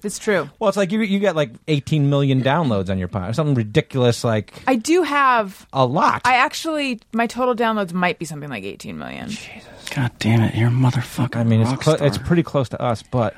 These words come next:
Speaker 3: Yeah,
Speaker 2: I mean,
Speaker 3: you're almost. I think we're, like,
Speaker 2: I think we're
Speaker 3: tied.
Speaker 2: twenty-two, I think, right now, but still.
Speaker 3: We are the, yeah, we are the fastest growing podcast in, uh,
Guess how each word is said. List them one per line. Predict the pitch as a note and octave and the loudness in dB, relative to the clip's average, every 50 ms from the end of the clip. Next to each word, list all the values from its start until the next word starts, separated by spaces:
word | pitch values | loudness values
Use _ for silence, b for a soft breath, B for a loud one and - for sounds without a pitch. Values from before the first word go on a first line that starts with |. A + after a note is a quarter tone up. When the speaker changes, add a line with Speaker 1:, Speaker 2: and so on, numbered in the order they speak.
| - - | -12 -12
Speaker 3:
Yeah, | - A#2+ B2+ A#2 G#2+ - | -6 -2 0 0 2 2
Speaker 2:
I | A#2 | 2
mean, | A2+ A2+ A2+ A2+ A2 B2 | 2 2 2 2 2 2
Speaker 3:
you're | C3 C3+ C3+ | 2 2 2
almost. | C#3 C#3+ C#3+ C#3+ C#3 C3+ - - - - - _ _ - | 2 2 2 2 2 2 0 -4 -10 -14 -20 _ _ -4
I | C3+ | -2
think | C3+ G3+ E3+ | 0 0 0
we're, | E3 D#3+ D3 - - - | 0 0 0 -2 -6 -6
like, | - B2 A#2 | -2 0 0
Speaker 2:
I | A#2 | 2
think | C#3+ D3+ | 2 0
we're | D3+ C#3 | 2 2
Speaker 3:
tied. | C3 B2 B2+ C#3 | 2 4 2 2
Speaker 2:
twenty-two, | C#3 C#3 B2 - - C#3+ D3 D#3 E3 F3 | 2 0 -2 -2 -2 -2 0 0 0 0
I | F3 | 0
think, | E3 F#3+ G3 F#3 | -2 -2 -2 0
right | F#3 G3 | -2 -2
now, | G3+ G#3+ A3 | 0 0 -2
but | F#3+ B2+ C3+ C#3 - | 0 0 0 -2 -2
still. | - - - - F#3+ F3+ D3+ C3+ B2 A#2 | -4 -8 -2 0 2 4 4 4 4 4
Speaker 3:
We | A2+ E3 F#3+ | 4 4 4
are | G#3 A#3+ A#3 | 4 2 4
the, | E3 D3 C3 D#3+ - | 2 2 0 0 -2
yeah, | D3+ C#3 C3+ B2+ A#2 A2+ B2 | 2 4 4 4 4 4 2
we | B2 B2+ C#3+ D#3+ | 0 2 2 4
are | F3 F3+ | 4 2
the | C#3+ B2+ | 2 0
fastest | - D#3 C3+ C3 B2 - A2+ | 0 2 2 2 2 0 -4
growing | - B2 A#2 G#2+ G2+ | 0 0 0 0 2
podcast | A#2 A2+ A2 A2 - G#2 G2+ G2 - - | 2 2 2 2 2 0 0 -2 -2 -6
in, | - A#2 A2+ G#2+ G2+ | -4 -2 0 0 0
uh, | G#2 - - - G#2 G2 F2+ F2 - | -2 -4 -8 -6 -4 -2 -2 -2 -4